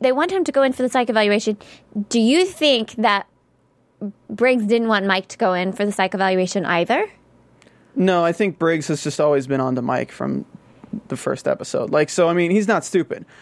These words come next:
Speaker 2: I mean, what you gotta look at with Briggs is Briggs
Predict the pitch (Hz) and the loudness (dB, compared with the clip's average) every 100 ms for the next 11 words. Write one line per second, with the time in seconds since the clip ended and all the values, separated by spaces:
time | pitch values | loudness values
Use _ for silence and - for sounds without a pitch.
0 | - - 190 196 - _ _ _ _ _ | -6 0 2 2 -2 _ _ _ _ _
1 | _ - 190 220 190 220 254 170 175 175 | _ 0 0 2 2 2 2 2 2 0
2 | 156 135 - 135 151 190 - - _ _ | 0 -2 -2 2 0 -2 -10 -16 _ _
3 | - 165 135 196 254 208 | -2 -2 0 0 2 0